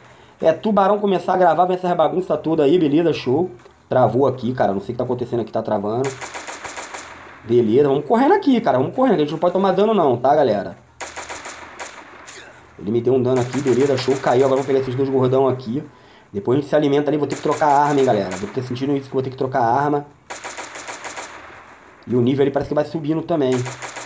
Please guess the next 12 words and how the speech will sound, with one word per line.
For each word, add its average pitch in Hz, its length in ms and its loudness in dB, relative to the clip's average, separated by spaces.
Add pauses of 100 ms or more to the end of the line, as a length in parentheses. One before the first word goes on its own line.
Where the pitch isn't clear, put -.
(1300)
Vamos 101 140 -12
passando 131 320 -2
aqui, 131 140 -2
ó. 104 60 0
Tá 113 120 0
vendo? 143 240 2
Tá 135 100 -2
subindo 156 400 0
o 160 40 4
nível 156 260 2
ali, 147 240 4
ó. 120 160 2